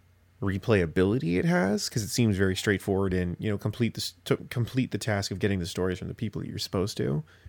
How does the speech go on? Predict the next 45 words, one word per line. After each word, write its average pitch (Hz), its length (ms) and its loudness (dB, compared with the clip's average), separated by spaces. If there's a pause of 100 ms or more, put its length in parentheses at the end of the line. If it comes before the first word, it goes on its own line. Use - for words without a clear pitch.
(140)
and 101 120 -2
then 87 440 -2
tell 95 180 2
them 90 220 0
to 92 100 -4
the, 82 100 -4 (220)
I 107 120 -2
guess, 98 180 4
the 98 140 2
antagonist 92 640 0
at - 60 -6
the 90 120 -6
end. 127 300 -2 (920)
But 135 140 4
it's 156 80 0
just 165 160 0
a 147 40 4
very 147 220 4
interesting 139 420 2
concept, 113 460 -2
and 92 120 0
I 92 100 2
really 101 300 0
kinda 101 200 0
like 107 200 2
it. 92 80 0
It's - 100 -8
got, 85 160 -2
like, 87 180 -2
folk - 320 2
music 95 360 0
and 90 120 -2
blues 90 560 0
and, 87 140 -2
like, 82 320 -4
martial 95 400 2
music 90 360 -4
that 92 100 -2
you're 87 160 -4
walking 90 440 -2
to 90 180 -2
of, 82 280 -8
of 92 220 -4
the 92 80 -6
period. 85 500 -2